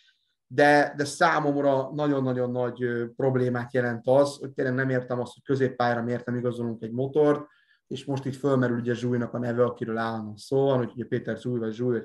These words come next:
mindegy, hogy mondjuk, mindegy, Péter Zsúj visszajönne a Vidibe, és erről tudunk is, hogy visszajönne, de itt is érdekes kommunikáció zajlik, mert egyikünknek az van mondva, hogy túl sokat kér,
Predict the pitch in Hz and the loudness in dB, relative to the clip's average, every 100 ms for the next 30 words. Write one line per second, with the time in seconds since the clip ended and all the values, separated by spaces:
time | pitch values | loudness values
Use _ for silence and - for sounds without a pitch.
0 | - - 123 113 104 123 120 139 151 143 | -8 -12 -8 -8 -4 -4 0 0 0 -2
1 | - - _ _ _ - 120 107 147 147 | -6 -18 _ _ _ -8 -8 -4 -4 2
2 | 143 127 117 - 117 143 170 139 127 131 | 6 6 6 -2 -4 4 6 6 2 -2
3 | 147 147 127 117 113 113 120 139 127 127 | -2 0 -2 -2 -6 -4 -4 0 4 6
4 | 151 131 127 - 120 117 110 156 127 113 | 6 4 0 0 0 -2 -4 -6 -4 -6
5 | - 117 110 156 - 160 156 147 147 135 | -8 -6 -4 -6 0 2 4 2 2 0
6 | - _ _ _ - 123 123 127 123 127 | -6 _ _ _ -4 2 4 4 2 -2
7 | - 143 131 - 139 127 120 120 - 131 | -8 -10 -8 -4 2 2 0 -6 -4 -2
8 | 123 120 113 - 123 113 139 139 131 127 | -2 -2 -4 -4 -6 2 4 4 0 -2
9 | 120 131 123 117 131 113 113 127 117 120 | -2 0 -2 -2 -4 -4 -2 -2 -2 -2
10 | 113 113 113 110 110 143 127 - 117 110 | -4 -4 -4 -6 -4 -2 -2 -4 -8 -6
11 | - 156 - | 0 2 2